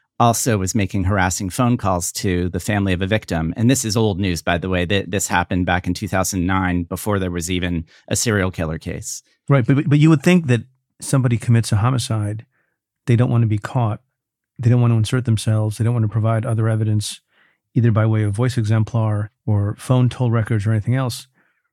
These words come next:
Speaker 2: What's going on in the mind of a, of a, of a serial killer who does that? And maybe it's related to something that we haven't talked about yet either, which is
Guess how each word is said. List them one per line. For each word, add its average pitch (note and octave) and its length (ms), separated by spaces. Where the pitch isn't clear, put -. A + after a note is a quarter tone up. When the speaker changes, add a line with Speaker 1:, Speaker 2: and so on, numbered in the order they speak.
Speaker 2:
What's C#3+ 240
going C#3+ 200
on C3 280
in A#2+ 60
the A2+ 80
mind A2+ 320
of G#2 100
a, A2 60
of A2+ 160
a, A#2+ 60
of A2 120
a - 20
serial F#3 220
killer B2 260
who C3+ 80
does D3 240
that? G2+ 240
And B2 80
maybe C3+ 200
it's B2 140
related A#2+ 220
to A#2+ 80
something A2 300
that A#2+ 60
we A2 100
haven't A2 320
talked A2 220
about A2 160
yet G#2+ 120
either, C3 220
which G#2 180
is G#2+ 220